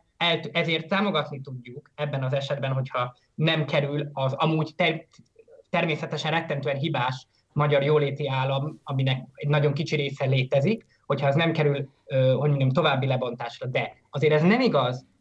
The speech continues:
hogy, ö, hogy, ö, ez, ez pont így van. Például a gyermekek otthongondozási díja az jelenleg pont, hogy százezer forint.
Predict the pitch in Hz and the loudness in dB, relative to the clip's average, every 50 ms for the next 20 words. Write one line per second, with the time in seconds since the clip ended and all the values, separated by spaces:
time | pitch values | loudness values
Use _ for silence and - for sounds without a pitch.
0 | _ _ - - 147 131 127 131 131 127 123 123 123 117 - 131 131 131 127 127 | _ _ -8 -4 -4 -2 -2 -2 -2 -2 -2 -2 -2 -4 -6 -4 -2 0 0 0
1 | 123 117 131 127 123 123 123 120 120 120 - - 131 127 127 127 - 139 135 - | 0 0 0 0 2 2 2 2 0 0 -2 -2 0 0 0 0 0 -2 -2 -2
2 | 127 - 165 156 151 135 143 143 147 147 170 175 202 202 190 165 - 151 147 156 | -2 0 0 0 0 0 -2 -2 0 2 4 4 4 4 2 2 2 2 2 2
3 | 156 151 147 185 196 202 196 170 - - - - 170 160 - - 156 151 139 143 | 2 2 4 4 4 4 2 2 0 -4 -6 -6 -6 -6 -6 -6 -6 -4 -4 -4
4 | 139 135 139 131 139 131 - - 147 143 151 156 170 175 170 165 151 147 156 147 | -4 -4 -2 -2 -2 -2 -4 -4 -6 -6 -4 -2 0 0 2 2 2 2 2 2
5 | 151 147 147 147 143 143 - 170 160 156 147 - 131 - - 143 139 139 131 131 | 2 0 0 -2 -2 -2 -2 -2 -4 -2 -4 -6 -8 -4 -2 0 2 2 4 2
6 | 139 131 131 - - 143 131 - - - | 2 0 -2 -2 -2 -2 -2 -4 -6 -10